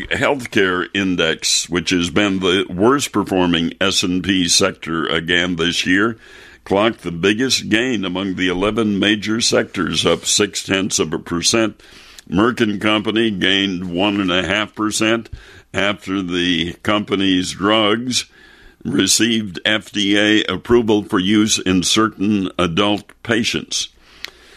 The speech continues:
And advancing issues outnumbered declining ones on the nisi today by a one hundred one-to-one ratio,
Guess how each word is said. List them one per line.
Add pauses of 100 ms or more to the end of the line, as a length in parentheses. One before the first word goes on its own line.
(260)
And
advancing
issues
outnumbered
declining
ones
on
the
nisi
today
by
a
one
hundred
one-to-one
ratio,